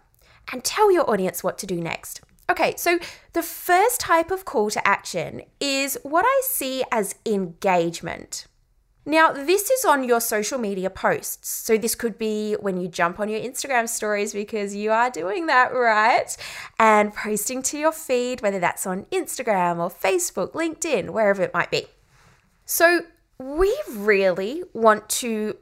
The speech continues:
build engagement on our content because the more interaction and views and comments and shares that our content receives, the higher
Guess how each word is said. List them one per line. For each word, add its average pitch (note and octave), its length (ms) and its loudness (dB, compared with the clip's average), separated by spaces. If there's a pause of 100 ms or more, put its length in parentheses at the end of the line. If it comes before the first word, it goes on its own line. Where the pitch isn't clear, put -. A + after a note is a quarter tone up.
build A3 320 4
engagement G#3+ 580 0
on F#3 100 2
our F3 120 6
content E3 720 -8 (320)
because C4 440 -2
the D4+ 200 4
more D4 500 2 (500)
interaction C4 840 2 (720)
and G3+ 180 0
views C4 640 0
and F3 160 -4
comments C4 560 4
and F3+ 140 -8
shares C4 480 0 (260)
that B3+ 320 4
our F4+ 140 8
content B3+ 760 -2
receives, A3 920 -4 (580)
the E4+ 120 2
higher C#5 560 0